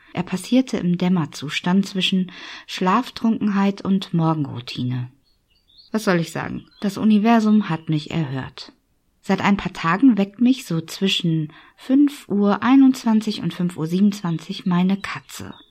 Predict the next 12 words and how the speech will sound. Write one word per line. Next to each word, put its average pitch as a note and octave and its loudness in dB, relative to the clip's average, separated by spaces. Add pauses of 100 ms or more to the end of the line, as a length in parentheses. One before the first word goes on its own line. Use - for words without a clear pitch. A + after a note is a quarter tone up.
(240)
in G3 2
einer F3+ 2
erschreckenden F3+ 0
Beharrlichkeit, E3+ -4
die G3+ 4
mich G3 4
an F#3 -2
den F3+ 4
Rand G3 2
der G#3 0
Verzweiflung D3+ -8
treibt. - -14